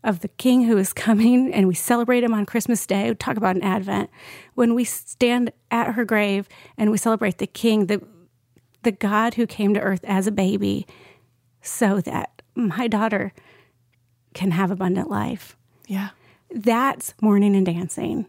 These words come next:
Speaker 1: That's going on Easter Sunday again to the sunrise service and saying, "Jesus is alive," and it means so much to us. And we celebrate this from the depths of our soul, the aches that we don't get to have a place setting with her name on it at the table,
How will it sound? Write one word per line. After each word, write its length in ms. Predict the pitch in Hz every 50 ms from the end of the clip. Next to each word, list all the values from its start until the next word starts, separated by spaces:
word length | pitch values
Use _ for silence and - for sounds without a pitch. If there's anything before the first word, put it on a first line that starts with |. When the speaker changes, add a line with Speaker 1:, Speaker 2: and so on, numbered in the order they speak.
| _ _
Speaker 1:
That's 280 | 220 220 220 - - -
going 400 | 233 220 233 214 220 220 214 202
on 140 | 208 208 -
Easter 280 | 208 196 - - 226
Sunday 440 | 180 - 214 214 214 208 208 208 202 208
again 340 | 196 190 208 214 220 208 190
to 120 | - 190 190
the 100 | 196 190
sunrise 500 | - 226 220 214 208 208 202 208 202 -
service 520 | - 196 180 175 - 196 190 196 - - - - - - - - _
and 220 | - 214 202 196 -
saying, 420 | - 214 196 214 208 208 - - - - _ _ - 277 - _ _ _ _ 240
"Jesus 340 | - 233 247 254 311 294 -
is 120 | 226 190 220
alive," 520 | 214 214 208 208 214 226 247 254 269 247 - - - - - - _ _
and 180 | 214 196 214
it 120 | 285 - 294
means 320 | 254 220 202 190 175 -
so 420 | - - - - 214 175 165 196
much 460 | 190 180 170 - - - - - - - _ _ _
to 160 | - 185 165
us. 380 | - - - - 220 190 - - - -
And 180 | 226 208 202
we 140 | 202 208 226
celebrate 580 | - - - 240 220 220 214 190 208 196 - -
this 260 | 202 202 202 - - - - - -
from 220 | - - 226 196 190
the 100 | 202 185
depths 400 | 180 175 202 214 220 - - -
of 140 | 202 190
our 100 | 190 180
soul, 380 | 165 - - 208 202 196 196 190
the 140 | 190 208 - - _ _
aches 340 | - 196 196 202 - - -
that 160 | - - 202
we 100 | 202 214
don't 240 | 214 208 208 190 180
get 140 | - 220 -
to 60 | 208
have 260 | 185 196 208 190 175 - - - - - _ -
a 80 | 180
place 320 | - - - 233 208 190 -
setting 260 | - 208 196 196 196
with 120 | 185 180
her 120 | 156 190 190
name 240 | 190 190 196 190 185
on 140 | 185 185
it 80 | 185 180
at 140 | 170 175 -
the 60 | -
table, 420 | - 185 180 180 185 190 208 208